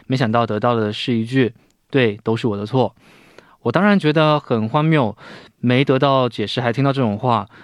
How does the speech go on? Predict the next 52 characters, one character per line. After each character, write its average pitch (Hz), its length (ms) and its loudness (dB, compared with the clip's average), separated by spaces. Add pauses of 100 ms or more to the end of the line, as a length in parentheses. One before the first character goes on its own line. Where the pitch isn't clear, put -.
(100)
我 135 100 -4
想 104 440 -4
要 117 320 0
让 131 260 -2
自 139 100 -4
己 117 140 -4
忍-， 110 400 -2
冷 113 300 -2
静 127 280 0
一 110 60 0
下， 107 420 -4
隔 120 200 -4
天 196 240 0
再 185 160 2
讨 - 220 -10
论， 104 260 -2 (200)
所 117 220 -2
以 113 100 2
就 113 300 0
直 117 140 -8
接 123 100 0
去 127 80 -4
睡 131 140 0
觉 131 220 0
了。 101 120 -12 (400)
结 135 140 0
果 135 120 2
隔 113 200 -2
天 131 160 -2
起 - 120 -8
床， 104 320 -4
第 113 220 -4
一 117 60 -4
个 117 120 -2
看 113 220 -6
见 110 140 -4
的 101 100 -4
是 101 460 -6
分 139 240 0
手 110 160 -2
的 - 160 -14
消 110 240 -2
息， - 260 -12 (480)
而 117 100 -2
且 110 520 0
所 127 240 0
有 143 100 4
的 113 80 0
联 110 140 0
系 131 100 -2
方 147 180 0
式 147 220 0